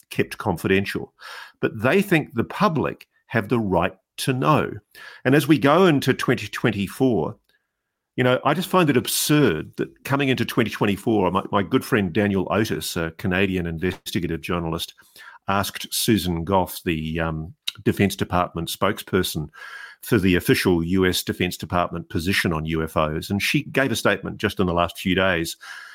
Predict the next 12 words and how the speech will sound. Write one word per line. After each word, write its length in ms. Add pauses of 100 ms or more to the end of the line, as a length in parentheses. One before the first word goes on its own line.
(120)
And 100
this 120
is 80
how 160
we 120
start 440
twenty 260
twenty-four 640
with 140
the 80
Defense 360
Department. 520